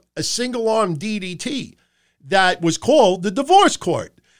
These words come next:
Now, I never researched why they called it the divorce court. Something tells me that maybe he got divorced back in the day.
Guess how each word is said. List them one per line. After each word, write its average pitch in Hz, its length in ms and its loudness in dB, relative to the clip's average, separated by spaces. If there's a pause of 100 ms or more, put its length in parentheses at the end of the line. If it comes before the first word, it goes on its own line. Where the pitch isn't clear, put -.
(180)
Now, 277 180 2
I 285 120 4
never 285 480 6
researched 202 800 -4
why 143 520 2
they 233 120 -4
called 220 320 -2
it 208 100 -8
the 202 80 -16
divorce 202 460 -6
court. 226 360 -2
Something 269 600 -4
tells 208 400 0
me 240 180 -8
that 151 220 -8
maybe 208 340 -6
he 214 160 -4
got 214 300 -2
divorced 165 560 -2
back 269 280 -2
in 277 100 -10
the 269 80 -8
day. 269 420 -2